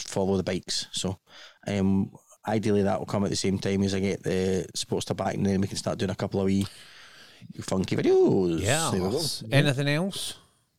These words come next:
Speaker 1: Eh, I don't know. Am I missing anything? Is there anything you think I'm missing?
Speaker 2: Eh,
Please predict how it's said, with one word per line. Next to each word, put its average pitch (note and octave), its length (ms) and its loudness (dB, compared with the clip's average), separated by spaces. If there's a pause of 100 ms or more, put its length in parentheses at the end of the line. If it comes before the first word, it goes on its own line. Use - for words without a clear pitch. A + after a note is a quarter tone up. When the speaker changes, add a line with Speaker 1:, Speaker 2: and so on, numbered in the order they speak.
(680)
Speaker 1:
Eh, A#2+ 260 2
I - 20 2
don't B2+ 140 2
know. A#2+ 80 4
Am C3+ 80 2
I B2+ 40 2
missing D#3 260 0
anything? G#3 260 2
Is D#3+ 60 2
there C3+ 100 2
anything C#3+ 240 2
you C#3+ 80 2
think D3 160 0
I'm C3+ 120 2
missing? F3 300 0 (220)
Speaker 2:
Eh, F#2+ 800 0